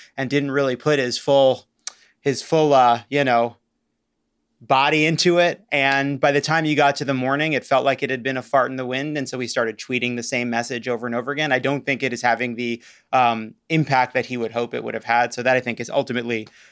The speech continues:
a good sign. Just one other point, too, is I think what Trump is trying to do, which we shouldn't allow him to do, and I don't think we are, is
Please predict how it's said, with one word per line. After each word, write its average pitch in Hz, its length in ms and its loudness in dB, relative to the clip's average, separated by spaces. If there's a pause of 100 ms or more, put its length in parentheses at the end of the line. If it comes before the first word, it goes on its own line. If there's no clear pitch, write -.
(140)
a 143 80 2
good 135 220 0
sign. 139 260 0
Just 131 140 -6
one 220 140 0
other 180 200 2
point, 139 260 -6
too, 151 200 -4
is 143 100 -2
I 135 80 -2
think 147 280 -6
what 147 160 -2
Trump 175 240 -2
is 151 80 -6
trying 147 200 -4
to 139 120 -4
do, 135 140 -6
which 127 160 -10
we 151 100 -4
shouldn't 151 300 -6
allow 220 220 -2
him 180 80 -6
to 151 80 -10
do, 151 180 -4
and 131 100 -2
I 127 60 -2
don't 123 140 -10
think 117 120 -18
we 120 120 -10
are, 143 340 4
is 127 300 0